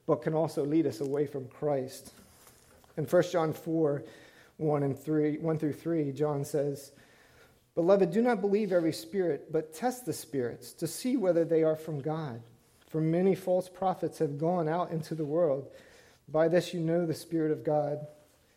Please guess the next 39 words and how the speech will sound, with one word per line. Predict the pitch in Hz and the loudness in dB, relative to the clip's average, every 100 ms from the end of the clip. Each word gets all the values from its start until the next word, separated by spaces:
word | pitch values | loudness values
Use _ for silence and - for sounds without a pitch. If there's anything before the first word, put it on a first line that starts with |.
| - | 0
Every | 160 170 | 2 2
spirit | 170 - 170 175 165 | 0 0 2 4 2
that | 156 | 0
confesses | 160 143 - 160 165 175 156 | -2 -4 -2 -2 0 -2 -2
that | 147 | -4
Jesus | 151 151 156 151 | -4 -2 -2 -4
Christ | - 156 156 156 | -2 0 0 -2
has | - 147 | -6 -6
come | - 165 165 190 | -6 -2 -2 0
in | 147 | -2
the | 131 | -6
flesh | - 156 190 254 - - _ | -4 2 2 0 -8 -18 _
is | 190 - | -8 -2
from | 185 | 0
God. | 170 262 156 120 - - - - - - - _ | 2 0 0 -8 -12 -20 -20 -20 -20 -20 -20 _
And | 135 165 | 2 6
every | 165 | 6
spirit | 160 - 180 160 | 4 0 0 0
that | 156 | 2
does | 165 151 | 2 2
not | 165 240 240 | -2 -4 -4
confess | 143 - - 147 127 | -6 -6 -4 -2 -2
Jesus | - 139 139 160 165 | -6 -6 -4 -6 -8
is | 151 | -4
not | 170 190 190 | -2 -2 -4
from | 143 | -6
God." | 131 127 127 117 - _ _ _ - _ _ _ | -4 -6 -6 -12 -18 _ _ _ -20 _ _ _
This | 147 175 190 | 2 2 2
is | 170 156 | -4 -4
the | |
spirit | 127 - 160 175 160 | -4 -4 0 2 2
of | 143 | 0
the | 147 147 | -2 -2
Antichrist, | 175 160 - 143 139 - - _ - - - - _ | -2 -4 -6 -6 -6 -10 -20 _ -20 -20 -20 -20 _
which | 156 156 - | 0 0 2
you | 170 | -2
heard | - 165 175 | 0 0 2
was | 156 147 | 0 -4
coming | - 165 202 240 | -4 -2 -2 -2